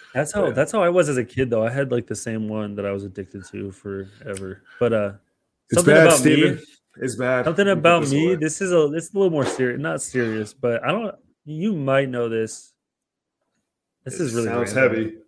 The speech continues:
Speaker 2: This sounds
Speaker 1: Yeah,
Speaker 2: heavy.
Speaker 1: it, it's, it's just a little random. It's 'cause my, well,
Speaker 2: You have a third testicle.
Speaker 1: No, I have a, the,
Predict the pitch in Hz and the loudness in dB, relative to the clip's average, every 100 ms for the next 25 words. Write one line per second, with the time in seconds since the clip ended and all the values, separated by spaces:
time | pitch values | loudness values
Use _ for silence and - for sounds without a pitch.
0 | _ 120 - 127 139 123 135 143 147 160 | _ -10 -4 2 4 4 2 0 0 2
1 | 196 160 226 214 147 139 117 117 120 123 | 2 4 2 2 2 2 0 -4 -4 -2
2 | 135 - 190 156 135 131 135 120 _ _ | -2 0 0 0 -2 0 0 -2 _ _
3 | _ _ 123 123 117 123 117 113 - 113 | _ _ 2 2 2 0 0 -4 -6 -8
4 | 98 98 _ _ _ - 135 127 120 120 | -10 -14 _ _ _ -2 2 4 4 2
5 | 143 143 127 120 113 120 113 113 | 4 4 4 2 2 0 0 -2